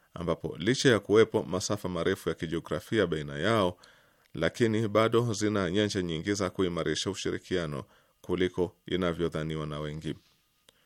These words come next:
Katika miaka hivi karibuni, Venezuela imekuwa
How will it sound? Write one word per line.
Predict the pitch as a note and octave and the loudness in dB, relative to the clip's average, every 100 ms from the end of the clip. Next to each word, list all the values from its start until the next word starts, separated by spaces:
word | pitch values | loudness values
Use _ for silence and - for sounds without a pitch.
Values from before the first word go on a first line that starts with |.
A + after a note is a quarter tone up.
| _ - | _ -8
Katika | F#2+ A2 G2 | -2 0 2
miaka | A2 B2+ B2+ | 4 4 4
hivi | G2 F#2 F#2 | 4 2 0
karibuni, | F2 E2+ G#2 A2 | 0 0 -2 -2
Venezuela | F#2+ F2+ E2+ G2+ A2+ G2+ | 0 -2 0 2 2 2
imekuwa | F#2+ F#2 G2 F2 G#2 G#2+ | 0 -4 -2 0 0 -4